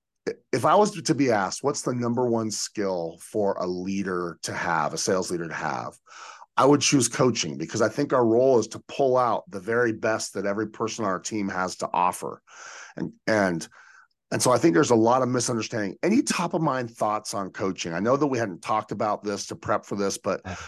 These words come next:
Speaker 1: I'm very interested because you are an expert in it. You've brought it up multiple times. It's where you think that we should double down as leaders. Any thoughts on how to get that right? Because I think a lot of people unknowingly get it wrong.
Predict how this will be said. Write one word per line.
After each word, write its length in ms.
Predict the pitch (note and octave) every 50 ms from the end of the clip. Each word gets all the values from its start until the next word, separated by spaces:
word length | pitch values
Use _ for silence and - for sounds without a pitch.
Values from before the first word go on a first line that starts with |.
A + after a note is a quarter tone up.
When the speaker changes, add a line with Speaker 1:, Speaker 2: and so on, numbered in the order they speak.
| - -
Speaker 1:
I'm 120 | G#2+ G#2
very 360 | G#2 F#2+ C#3+ D#3+ F3+ F#3 F3
interested 540 | - - C3+ C3 - C3+ A#2+ - - A2+ G2+
because 460 | F2 G2 - - A2+ G2+ G2 F#2+ - _
you 220 | - A2+ A#2+ B2 B2+
are 180 | C3+ D3+ D#3+
an 100 | C#3+ A#2+
expert 380 | A2 F#2+ - - - G#2+ F#2+ F#2
in 120 | F2+ F2
it. 160 | G2 G#2+ G2+ -
You've 200 | G#2 G#2 G#2 G2
brought 240 | G#2 B2+ B2+ C3+ C#3
it 100 | C3 A#2+
up 120 | A#2 G#2
multiple 400 | - G#2+ A2 G#2+ G#2 - G2 G#2+
times. 480 | F2+ - - F2+ F2 E2 F2 F#2 F#2+ G#2
It's 140 | G2 - -
where 180 | A2+ B2+ C3
you 120 | C#3 C#3 C3
think 260 | A#2 - B2+ A2+ A#2
that 100 | A2+ F#2+
we 100 | G2+ G#2+
should 200 | - - G2 F2+
double 260 | G2+ A2 G#2 G#2 G#2
down 260 | F#2 G2+ G2 G2 F#2+
as 140 | F2+ F2 -
leaders. 480 | G#2 A#2+ B2+ B2+ G#2+ G2 F2+ F#2 F#2 - - - - - - - - - - _ -
Any 160 | E3 F#3 G#3+
thoughts 320 | G#3+ - F3+ F3 F3+ F3+ -
on 100 | D#3 C#3
how 120 | C3 C3
to 80 | B2+ A#2+
get 160 | B2 A2+ A2+
that 180 | B2+ G#2+ -
right? 340 | - F2+ F2+ G2 A2+ A#2+ - - _ -
Because 220 | A2+ A2 - A2+
I 60 | A#2+ A2+
think 140 | - E3
a 60 | E3 B2+
lot 160 | B2+ B2 B2
of 80 | A#2+
people 460 | - C3+ A#2+ A#2+ A2+ G#2+ G2+ F#2 - - _ _ _ _ _ _ _ _ _ _ _ _ _ _ _ -
unknowingly 640 | C3+ C#3 C#3 C#3 C3+ C3 C3 C3 B2 A#2 G#2+ G2 F2+
get 140 | F2+ F#2 E2
it 40 |
wrong. 380 | - - D#2 E2 D2+ C2+ B1 -